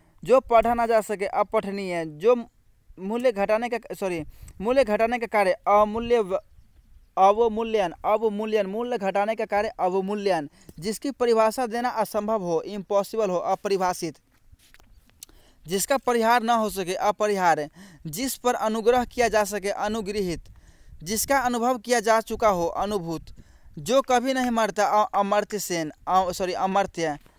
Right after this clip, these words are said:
जो दिखाई न पड़े, अदृश्य। जो निंदा के योग्य न हो, अनिंदनीय। जिसके टुकड़े न हो सके, अखंड। जो स्वयं से उत्पन्न हो, स्वयंभू।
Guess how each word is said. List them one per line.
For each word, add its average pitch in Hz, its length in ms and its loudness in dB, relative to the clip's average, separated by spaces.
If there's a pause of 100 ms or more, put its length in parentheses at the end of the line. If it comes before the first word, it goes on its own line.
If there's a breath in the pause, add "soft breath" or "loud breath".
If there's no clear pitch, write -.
(280 soft breath)
जो 190 260 2
दिखाई 240 440 0
न 240 180 4
पड़े, 196 280 0
अदृश्य। 170 840 -2 (320 loud breath)
जो 240 180 4
निंदा 240 340 -2
के 247 140 -4
योग्य 240 300 0
न 226 60 -2
हो, 202 240 0
अनिंदनीय। 202 1300 -4 (540 soft breath)
जिसके 208 320 -4
टुकड़े 254 320 -6
न 254 80 -4
हो 247 180 0
सके, 208 260 -6
अखंड। 185 680 -4 (260 soft breath)
जो 202 220 0
स्वयं 233 360 -2
से 247 160 -4
उत्पन्न 240 360 -2
हो, 185 280 -4 (360)
स्वयंभू। 175 720 0